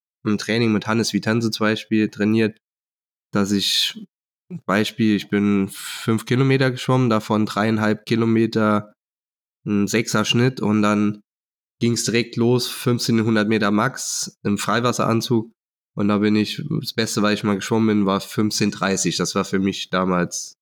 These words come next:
gut. Ich bin nie fünfhundert Meter im Becken vorbereitet geschwommen. Meine Bestzeit war, äh, fünfzehn dreißig auf Langbahn. Ähm, das hatte sich natürlich mit Flo und Paitineri, äh, mit,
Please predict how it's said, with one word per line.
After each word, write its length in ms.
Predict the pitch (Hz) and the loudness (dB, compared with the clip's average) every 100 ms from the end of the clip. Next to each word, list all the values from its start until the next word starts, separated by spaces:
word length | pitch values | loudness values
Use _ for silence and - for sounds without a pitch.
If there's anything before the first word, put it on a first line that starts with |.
| _ - | _ -2
gut. 180 | 95 82 | -2 -2
Ich 140 | - | -4
bin 140 | 104 | 0
nie 160 | 113 123 | 2 0
fünfhundert 400 | 127 123 120 104 | 0 -2 0 2
Meter 260 | 110 113 104 | 2 4 2
im 140 | 90 | 0
Becken 340 | 98 98 92 - _ _ - | -2 -4 -6 -10 _ _ -2
vorbereitet 540 | 131 127 104 104 - | 0 2 2 0 -2
geschwommen. 320 | - - 127 | -6 0 2
Meine 180 | 110 101 | 2 2
Bestzeit 480 | 104 107 - 107 95 | 0 -2 0 -2 0
war, 300 | 98 98 - _ _ _ _ _ - | 0 -2 -4 _ _ _ _ _ 0
äh, 220 | 107 101 | 2 2
fünfzehn 460 | - 117 - 101 | 0 -2 0 -2
dreißig 460 | 92 92 120 113 - | -2 -2 -2 -2 -2
auf 140 | 92 | -2
Langbahn. 640 | 104 135 143 143 147 156 - _ _ _ _ _ _ _ 107 | 0 2 2 4 2 0 -4 _ _ _ _ _ _ _ 0
Ähm, 560 | 107 107 107 107 107 | 2 4 2 2 2
das 160 | 104 - | 0 0
hatte 140 | 110 | -2
sich 260 | 107 110 104 | -2 -2 0
natürlich 500 | 104 101 107 110 - | 0 2 2 2 2
mit 180 | 104 98 | -2 0
Flo 600 | - 110 113 107 98 98 | 0 2 4 4 4 2
und 340 | 98 98 92 - _ _ _ _ _ _ _ 110 | 2 2 -2 -8 _ _ _ _ _ _ _ -2
Paitineri, 800 | 107 107 107 113 107 107 101 | 0 2 2 4 4 4 4
äh, 560 | 95 - 95 - - - - _ _ 143 | 4 0 -4 -8 -10 -12 -14 _ _ -4
mit, 520 | - 98 - - - | -2 -2 -4 -10 -12